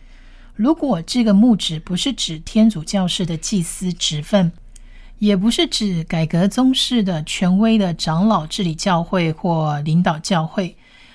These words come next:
而是指谦卑适度的一个牧养工作，那么姐妹是否应该绝对的被排除在接受牧职的行列之外呢？这时候斯托德是认为说，一旦符合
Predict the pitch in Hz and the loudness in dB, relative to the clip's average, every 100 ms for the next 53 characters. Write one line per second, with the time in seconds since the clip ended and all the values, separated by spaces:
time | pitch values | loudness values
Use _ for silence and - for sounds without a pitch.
0 | - - 202 233 359 - - 156 151 - | -20 -6 -2 0 -2 -4 -6 -6 -10 -6
1 | - 247 262 254 254 262 - 262 220 214 | 2 4 4 2 -2 -4 -4 -2 -2 -2
2 | 180 170 180 214 202 151 151 190 208 214 | -2 -2 2 4 4 0 0 4 6 6
3 | 208 185 - - - - 320 330 254 - | 2 -2 -8 -20 -20 -6 -2 0 0 0
4 | 180 160 208 202 - 214 170 175 196 190 | -2 2 4 4 2 -2 0 2 4 4
5 | 180 185 - 165 170 202 170 160 196 180 | 2 0 -2 -2 0 0 0 -2 -2 -2
6 | 170 - 165 185 - 175 170 202 180 165 | -4 -8 -6 -4 -4 -4 -2 0 0 -2
7 | - 220 226 240 208 269 302 214 - 156 | 0 2 2 2 4 4 4 4 0 -6
8 | 165 - 156 175 190 165 175 175 208 196 | -6 -6 -2 0 2 0 -2 2 4 4
9 | 175 165 165 - _ - - - - - | 2 2 -2 -8 _ -20 -20 -20 -20 -4
10 | 302 277 190 - 214 196 180 - - - | 0 0 0 2 2 2 0 -2 -4 -6
11 | - 294 - 277 262 165 170 208 196 190 | -4 -4 -2 -2 -2 -4 -4 0 2 2
12 | 160 175 - 208 220 - - - - 214 | 0 -2 2 2 2 -4 -20 -12 -2 2
13 | 339 302 240 - 170 165 | 4 4 0 -4 -4 -2